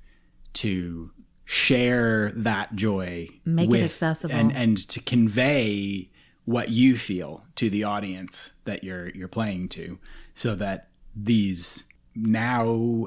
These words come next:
Speaker 1: ancient traditions of watching, um, these stories be performed, w-, you know, there's, there's no risk of the, that, that tradition stopping, partially because of the stories themselves and how universal the themes are and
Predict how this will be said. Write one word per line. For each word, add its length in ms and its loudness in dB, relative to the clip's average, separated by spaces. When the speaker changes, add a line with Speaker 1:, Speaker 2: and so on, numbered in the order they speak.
Speaker 1:
ancient 640 4
traditions 760 2
of 400 -6
watching, 880 0
um, 680 -2
these 300 4
stories 420 2
be 220 0
performed, 840 0
w-, 340 0
you 140 0
know, 100 -2
there's, 280 0
there's 200 0
no 120 4
risk 340 2
of 140 -4
the, 280 -6
that, 300 -2
that 180 -2
tradition 360 -4
stopping, 640 -6
partially 420 2
because 320 -2
of 120 -10
the 60 -8
stories 340 -6
themselves 600 0
and 120 -2
how 400 -6
universal 580 2
the 140 -4
themes 420 2
are 500 -2
and 460 -4